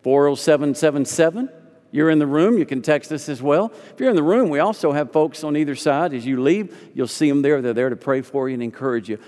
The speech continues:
Don't want you to give up. It's gonna be a great study together.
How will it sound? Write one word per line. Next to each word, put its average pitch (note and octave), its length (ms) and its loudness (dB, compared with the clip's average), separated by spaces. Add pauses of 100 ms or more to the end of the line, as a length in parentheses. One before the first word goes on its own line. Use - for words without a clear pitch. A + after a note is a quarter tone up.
Don't B2+ 180 2
want A#2+ 180 -2
you C3 80 -6
to A2+ 60 -4
give G#2+ 220 -4
up. G#2 180 -6 (720)
It's D3+ 160 2
gonna D#3 180 2
be C#3+ 140 0
a B2+ 80 2
great C#3 340 0 (600)
study C3 440 -4
together. G#2+ 480 -10